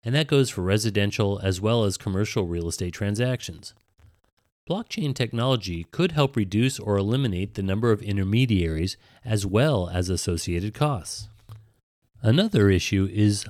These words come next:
liquidity. Because of the lengthy time of real estate transactions, real estate is often considered illiquid, which means it's more difficult to leverage a real estate as a liquid asset.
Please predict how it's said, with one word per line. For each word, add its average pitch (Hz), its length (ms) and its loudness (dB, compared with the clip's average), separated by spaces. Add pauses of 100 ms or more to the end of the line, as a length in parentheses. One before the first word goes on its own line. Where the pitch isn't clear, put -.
(120)
liquidity. 104 760 2 (960)
Because 131 340 4
of 123 140 4
the 107 100 4
lengthy 104 400 2
time 180 380 0
of 98 120 2
real 92 160 4
estate 87 280 0
transactions, 85 800 -4 (480)
real 208 180 6
estate 104 340 2
is 95 220 2
often 117 360 0
considered 98 640 0
illiquid, 95 640 2 (340)
which 131 260 0
means 131 260 4
it's 123 200 -2
more 120 160 4
difficult 110 500 0
to 110 80 2
leverage 113 460 4
a 98 40 4
real 90 220 2
estate 95 320 0
as 98 240 0
a 113 60 0
liquid 98 340 -2
asset. 131 420 -2